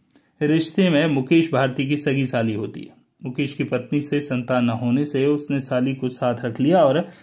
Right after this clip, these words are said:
साली से दो बच्चे पैदा हो गए, लेकिन मुकेश बच्चों और माया का भरण पोषण नहीं कर पा रहा था। उधर हरिराम की पहचान नजदीकी में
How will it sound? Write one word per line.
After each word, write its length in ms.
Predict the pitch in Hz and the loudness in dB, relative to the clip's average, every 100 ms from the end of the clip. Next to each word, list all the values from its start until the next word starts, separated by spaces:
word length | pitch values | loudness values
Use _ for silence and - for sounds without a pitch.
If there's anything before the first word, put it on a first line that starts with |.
| _ | _
साली 380 | - - 139 175 | -10 -2 0 0
से 160 | 180 143 | 0 0
दो 180 | 135 123 | 0 0
बच्चे 260 | 120 127 | -2 -4
पैदा 240 | 123 113 113 | -2 -4 -4
हो 140 | 117 | -10
गए, 120 | - - - | -12 -14 -6
लेकिन 460 | 139 131 135 190 - - - _ _ | -4 -2 -2 -4 -8 -20 -20 _ _
मुकेश 360 | 151 139 185 185 | -4 2 2 2
बच्चों 380 | 147 147 - 180 | 2 2 2 2
और 100 | 151 | 2
माया 280 | 127 135 143 | 2 2 0
का 140 | 131 | -2
भरण 380 | 120 127 139 143 | -2 -2 0 -2
पोषण 360 | - 123 143 | -2 -4 0
नहीं 260 | 131 127 143 | 2 2 0
कर 140 | 135 | -2
पा 160 | 113 113 | -4 -4
रहा 220 | 110 104 | -4 -6
था। 280 | 113 - - | -10 -16 -12
उधर 260 | 135 135 135 | -6 -2 -2
हरिराम 400 | 117 123 127 139 | -2 -2 0 -2
की 100 | 135 | -4
पहचान 480 | 120 117 127 127 127 | -6 -6 -2 -2 0
नजदीकी 460 | 123 123 123 139 | -2 -2 -2 0
में 180 | 131 - | -2 -2